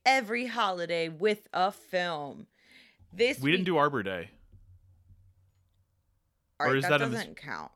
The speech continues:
Speaker 2: <laughs>
Speaker 1: <laughs> That does not count. Um, but we're definitely gonna be doing some kind of Leprechaun mo-, well, maybe we'll do Leprechaun.
Speaker 2: Maybe we will. There's plenty of Leprechaun movies.
Speaker 1: Or Disney original movie, Disney Channel original movie, Luck of the Irish.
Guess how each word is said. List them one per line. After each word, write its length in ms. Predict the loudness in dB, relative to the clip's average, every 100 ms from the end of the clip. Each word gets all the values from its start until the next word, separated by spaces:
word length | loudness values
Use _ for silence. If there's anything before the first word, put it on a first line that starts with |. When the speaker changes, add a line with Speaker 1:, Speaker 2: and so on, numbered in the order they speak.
| _
Speaker 2:
<laughs> 100 | -4 -4 -12 -14 -14 -6 -4
Speaker 1:
<laughs> 80 | -4 -6 _ _ -14
That 300 | -4 -2 -2
does 100 | -6
not 240 | -8 -8
count. 240 | -10 -18 -20 -20 -14 -12 -12 -6
Um, 520 | -2 2 2 0 -4 -10 -2
but 220 | 0 2
we're 180 | 2 -2
definitely 580 | 0 4 4 2 -6
gonna 180 | -4 -4
be 120 | -4
doing 340 | -6 -6 -6 -8
some 180 | -10 -10
kind 160 | -6
of 140 | -6 -4
Leprechaun 720 | -6 -6 -10 -8 -8 -8 -14
mo-, 100 | -6 -2
well, 160 | -2
maybe 260 | 0 -2 -2
we'll 120 | -4
do 140 | -4
Leprechaun. 800 | 0 0 0 -4 -4 -4 -4 -8 -20 _ -6
Speaker 2:
Maybe 280 | -2 0 0
we 120 | 0
will. 180 | 0 0
There's 180 | -4 -6
plenty 300 | -2 2 2
of 80 |
Leprechaun 400 | 2 0 -2 -6
movies. 180 | -6 -2
Speaker 1:
Or 180 | 2 2
Disney 480 | 2 -2 -2 -2 -2
original 680 | -2 -2 -2 -4 -4 -4 -4
movie, 500 | -4 -6 -6 -10 -12 -6
Disney 300 | -4 -4 -4
Channel 400 | -4 -2 -2 -4
original 440 | -6 -6 -8 -10
movie, 380 | -8 -10 -10 -10
Luck 320 | -6 -6 -6
of 160 | -8 -8
the 160 | -6
Irish. 480 | -4 -4 -4 -6 -10